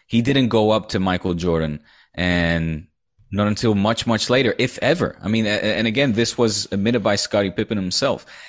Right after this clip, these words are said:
He didn't give, uh, you know, didn't say, put, didn't put an arm around Michael Jordan, didn't say, "Sorry," didn't give his condolences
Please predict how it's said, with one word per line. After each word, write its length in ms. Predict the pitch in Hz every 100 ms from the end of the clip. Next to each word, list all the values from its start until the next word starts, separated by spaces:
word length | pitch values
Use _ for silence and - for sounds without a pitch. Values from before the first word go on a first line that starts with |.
| -
He 120 | 131
didn't 260 | 139 147 135
give, 340 | 143 131 131
uh, 720 | 131 127 120 104 60 53 55
you 320 | 55 50 110 107
know, 240 | 101 139 156 -
didn't 280 | 127 123 117
say, 300 | - 120 117
put, 180 | 123 123
didn't 200 | 131 127
put 120 | 127
an 100 | 107
arm 220 | 110 117
around 400 | 113 113 110 110
Michael 320 | 104 104 104
Jordan, 400 | 95 110 107 104
didn't 220 | 104 104
say, 220 | - 107 101
"Sorry," 440 | - 104 104 101
didn't 220 | 98 107
give 120 | 104
his 120 | 98 -
condolences 800 | 98 98 98 101 - 98 90